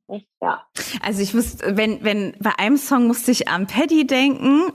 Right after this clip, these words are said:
Speaker 2: ähm, an deinem, deinem Bruder Michael Patrick Kelly, bei, bei Doll war's, glaub ich,
Speaker 1: Ey,
Speaker 2: ja.
Speaker 1: witzig.
Speaker 2: Da fand ich
Speaker 1: Es ist so funny, dass du das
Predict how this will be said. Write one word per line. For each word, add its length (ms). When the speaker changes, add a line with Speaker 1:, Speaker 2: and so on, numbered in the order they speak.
Speaker 2:
ähm, 640
an 280
deinem, 240
deinem 260
Bruder 220
Michael 200
Patrick 280
Kelly, 340
bei, 160
bei 260
Doll 400
war's, 280
glaub 300
ich, 120
Speaker 1:
Ey, 100
Speaker 2:
ja. 160
Speaker 1:
witzig. 220
Speaker 2:
Da 80
fand 320
ich 80
Speaker 1:
Es 100
ist 240
so 60
funny, 260
dass 220
du 60
das 200